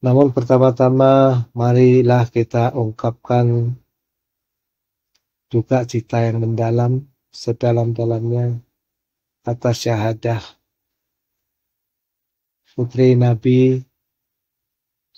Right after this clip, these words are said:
salamullah alaiha, Sayyidah Fatimah Az-Zahra salamullah alaiha,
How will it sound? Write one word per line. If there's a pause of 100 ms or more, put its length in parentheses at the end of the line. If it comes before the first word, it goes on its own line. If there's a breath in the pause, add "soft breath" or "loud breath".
(560)
salamullah
alaiha, (880)
Sayyidah (480)
Fatimah
Az-Zahra (560)
salamullah
alaiha,